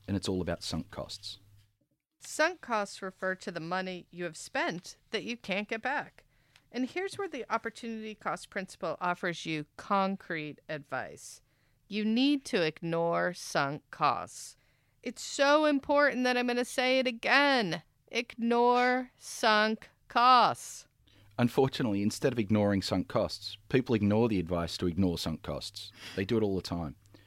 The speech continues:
Speaker 1: Look, you'll recognise it in yourself if you can remember the times where you dwelt on all the time and money you've already spent on a project.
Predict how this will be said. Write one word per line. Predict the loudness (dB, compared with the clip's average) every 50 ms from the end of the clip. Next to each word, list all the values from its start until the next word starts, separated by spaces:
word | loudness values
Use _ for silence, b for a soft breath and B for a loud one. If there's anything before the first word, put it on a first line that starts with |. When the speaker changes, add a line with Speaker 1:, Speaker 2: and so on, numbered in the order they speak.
| b b b b b b b b
Speaker 1:
Look, | -6 -2 2
you'll | 2 4
recognise | 4 4 4 4 4 4 6 6 6 4
it | 4 2
in | 2
yourself | 2 2 2 0 0 -2 -2 -4
if | -8 -10
you | -6
can | -2 2
remember | 4 4 4 4 2
the | -2
times | -4 -2 0 2 2 2 0 0
where | 0 -2 -2 -2 b b b b b b
you | -2 -2 0
dwelt | 0 -2 -2 2 2 2 2 2 -2 -4 -2
on | 0 0
all | 2 2
the | 0 0
time | -2 -6 -6 -4 -2 0 0 2 2 2
and | 2 4 4
money | 4 4 2 2 2
you've | 0 0
already | -2 -4 -4 -4
spent | -4 -4 -2 -2 -2 -2 0
on | -2 -2
a | -2
project. | -2 -2 -4 -2 -4 -6 -8 -10 -14